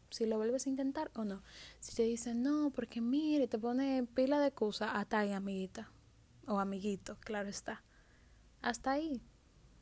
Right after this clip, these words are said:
Está bueno ya de, de extrañar gente que no quiere claramente estar en tu vida. Porque por más, ojo aquí, por más que tú quieras como estar en la vida de otra persona, si esa persona no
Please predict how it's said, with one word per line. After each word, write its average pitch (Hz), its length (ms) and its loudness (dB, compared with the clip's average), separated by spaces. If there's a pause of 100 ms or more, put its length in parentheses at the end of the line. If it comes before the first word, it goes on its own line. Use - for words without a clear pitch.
(140)
Está 269 180 4
bueno 277 320 4
ya 247 280 2
de, 214 260 0
de 226 100 0
extrañar 226 640 -2 (580)
gente 233 360 0
que 220 100 -2
no 226 240 -2
quiere 220 480 2
claramente 214 760 -4
estar 196 300 -6
en 190 140 -8
tu 190 120 -8
vida. 196 320 -10 (1200)
Porque 233 280 4
por 240 240 2
más, 254 380 0
ojo 240 200 0
aquí, - 340 -6 (540)
por 226 200 4
más 240 220 0
que 311 100 -4
tú 254 120 0
quieras 196 540 -2 (540)
como 202 420 0
estar 214 460 2
en 262 100 0
la 269 100 2
vida 254 180 6
de 240 60 4
otra 233 200 2
persona, 202 600 -2 (540)
si - 160 6
esa 254 180 6
persona 240 420 2
no 233 220 2